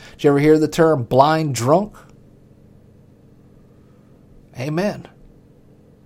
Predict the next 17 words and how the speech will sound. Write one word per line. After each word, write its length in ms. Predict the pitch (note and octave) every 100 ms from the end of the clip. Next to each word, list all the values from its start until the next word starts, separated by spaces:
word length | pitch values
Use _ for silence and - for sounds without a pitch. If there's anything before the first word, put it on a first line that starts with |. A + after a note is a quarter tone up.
| _ - _ - - - - - - - -
But 140 | D3+
when 240 | C#3+ D3 C#3
you 380 | C3+ F3 C4 A#3
receive 720 | D#3 C#3 - E3+ C#3 A#2+ A#2
Jesus 1200 | - F3+ C#4+ G#4 C4 A2+ G2+ - - - - - - - - _ - - - - - -
as 340 | - D#3 C#3+ C3+
your 160 | C3+
Savior, 560 | B2 - B2 A2+ A#2 C#3+
and 240 | - D3+ D#3+
you 140 | B3+
receive 460 | A#3 E3+ A3 A3 F3
the 140 | E3
Spirit 760 | - - - G#3+ C4+ A#3 E3+ -
of 380 | D#3 C3 - -
God 720 | A#3 D#4+ F4+ C#3+ A#2 G2+ - - - - -
in 320 | D3+ C3 A#2+
you, 480 | A2+ G2+ F#2+ B2+